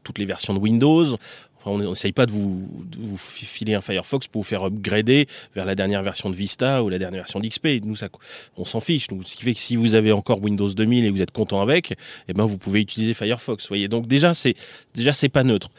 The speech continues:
Et ces utilisateurs avancés, en fait, sont aussi de très grands prescripteurs.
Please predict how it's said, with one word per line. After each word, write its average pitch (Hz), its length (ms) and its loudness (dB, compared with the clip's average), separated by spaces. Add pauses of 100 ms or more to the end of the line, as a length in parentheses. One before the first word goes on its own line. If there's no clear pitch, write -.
(200)
Et 120 60 0
ces 165 180 6
utilisateurs 165 480 4
avancés, 135 420 4
en 160 80 2
fait, - 240 -2
sont - 160 -2
aussi 120 240 -2
de 110 180 0
très - 220 0
grands 139 180 2
prescripteurs. 131 760 0